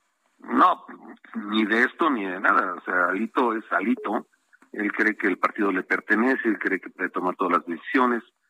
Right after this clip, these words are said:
y no consulta absolutamente nada. Y, y por supuesto que hay un rechazo a esta propuesta, que, eh, no hay ningún consenso,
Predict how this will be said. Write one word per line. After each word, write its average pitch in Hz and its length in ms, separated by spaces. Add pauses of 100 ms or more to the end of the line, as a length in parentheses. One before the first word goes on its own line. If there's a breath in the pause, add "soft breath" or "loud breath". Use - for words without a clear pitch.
(120)
y 95 100
no 107 120
consulta 104 380
absolutamente 101 600
nada. 98 240
Y, 82 440
y 78 40
por 87 220
supuesto - 320
que 95 100
hay 92 60
un 98 80
rechazo - 500
a - 40
esta - 180
propuesta, - 580 (460 loud breath)
que, 85 140
eh, 80 800
no 87 340
hay 92 300
ningún 85 380
consenso, 98 680